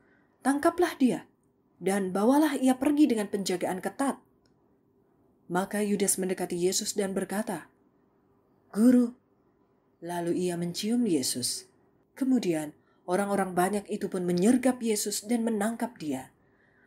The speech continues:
Salah seorang murid yang berdiri dekat Yesus mengeluarkan pedangnya, lalu menebas telinga pelayan imam besar dengan pedang itu. Kemudian Yesus berkata kepada mereka,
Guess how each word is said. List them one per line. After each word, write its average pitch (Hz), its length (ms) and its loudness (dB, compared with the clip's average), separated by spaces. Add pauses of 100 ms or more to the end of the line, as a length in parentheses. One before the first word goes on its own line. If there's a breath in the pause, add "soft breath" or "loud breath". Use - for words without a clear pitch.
(160 soft breath)
Salah 311 320 4
seorang 294 320 4
murid 302 240 6
yang 285 160 0
berdiri 262 400 4
dekat 262 240 -2
Yesus 254 400 -2
mengeluarkan 233 560 0
pedangnya, 220 560 0
lalu 240 320 4
menebas 240 400 2
telinga 220 400 0
pelayan 226 480 0
imam 208 320 -4
besar 196 400 0
dengan 185 320 -4
pedang 170 320 -4
itu. 190 320 -4 (640 soft breath)
Kemudian 190 400 2
Yesus 247 240 2
berkata 254 480 2
kepada 262 240 2
mereka, 175 480 -2